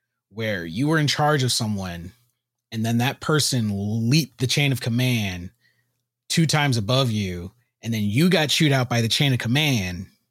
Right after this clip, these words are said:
because someone skipped you and you knew nothing of what this person went to them about. You found out after you got your ass chewed.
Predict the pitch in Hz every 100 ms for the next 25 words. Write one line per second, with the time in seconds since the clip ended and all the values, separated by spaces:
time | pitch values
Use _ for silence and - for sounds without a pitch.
0 | _ _ _ _ _ 110 117 - 156 147
1 | 131 - - 196 - 110 92 78 92 _
2 | _ _ _ _ _ _ _ _ _ _
3 | _ _ - 123 117 113 107 107 101 92
4 | 170 247 214 160 135 131 165 208 233 208
5 | 170 185 - 185 - 190 - 175 160 139
6 | 156 156 139 143 135 101 101 104 180 -
7 | 170 151 147 113 - 143 - 123 104 139
8 | 156 139 127 143 113 101 101 - - -